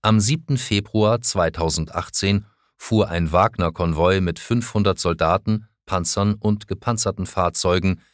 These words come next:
in Syrien auf eine Stellung der U-S-Armee zu, die dort Ölfelder bei Deir ez-Zor sicherte.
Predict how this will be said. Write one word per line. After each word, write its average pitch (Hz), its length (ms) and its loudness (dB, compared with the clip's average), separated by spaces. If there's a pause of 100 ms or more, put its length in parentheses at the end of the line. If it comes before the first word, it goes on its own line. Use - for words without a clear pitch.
(160)
in 107 180 4
Syrien 113 680 2
auf 107 220 -2
eine 104 200 0
Stellung 82 480 0
der 85 200 -2
U-S-Armee 85 680 -2
zu, 95 340 -2 (360)
die 107 120 2
dort 85 260 4 (100)
Ölfelder 90 640 2
bei 87 200 4
Deir 85 520 0
ez-Zor 92 460 0
sicherte. 78 500 -8